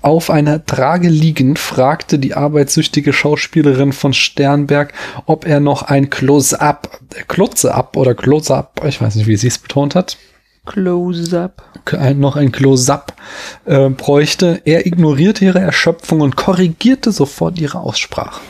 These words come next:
Speaker 2: Zwei Accessoires im Film stammten übrigens aus Dietrichs Privatbesitz. Zum einen der Anzug, denn im Berlin der zwanziger Jahre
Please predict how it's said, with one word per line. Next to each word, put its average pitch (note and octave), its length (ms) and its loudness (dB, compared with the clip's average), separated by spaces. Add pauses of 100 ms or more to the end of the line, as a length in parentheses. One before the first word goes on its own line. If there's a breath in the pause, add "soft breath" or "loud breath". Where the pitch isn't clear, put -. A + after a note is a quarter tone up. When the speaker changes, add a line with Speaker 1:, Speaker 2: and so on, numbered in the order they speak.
(160)
Speaker 2:
Zwei A#3 380 0
Accessoires F#3+ 760 0
im F#3+ 140 0
Film F#3 320 0
stammten A#3 800 0
übrigens E3+ 560 -2
aus E3+ 220 -4
Dietrichs F#3 500 -6
Privatbesitz. D#3 880 -4 (520 loud breath)
Zum - 220 0
einen E3+ 320 0
der - 240 -6
Anzug, E3+ 600 -2 (480 soft breath)
denn E3 180 -2
im E3 120 -4
Berlin E3+ 400 2
der E3 260 0
zwanziger F3 580 -2
Jahre E3 480 -2